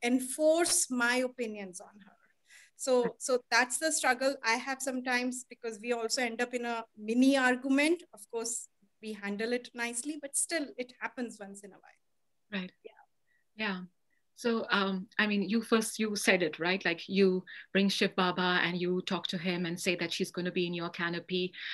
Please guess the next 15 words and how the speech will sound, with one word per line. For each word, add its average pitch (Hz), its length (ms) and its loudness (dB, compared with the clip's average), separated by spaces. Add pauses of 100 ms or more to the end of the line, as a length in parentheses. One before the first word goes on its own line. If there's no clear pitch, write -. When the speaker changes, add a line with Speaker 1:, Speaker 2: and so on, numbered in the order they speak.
(160)
Speaker 2:
I 190 80 4
mean, 202 160 2
that 208 240 2
would 190 140 -2
be 202 120 0
the 190 140 -2
first - 320 -2
thing 196 200 0
to 190 60 -4
go 170 260 -4
about, 147 420 -6
right? 170 280 -4 (480)
And 202 120 0
also, 233 440 0
if 202 120 -2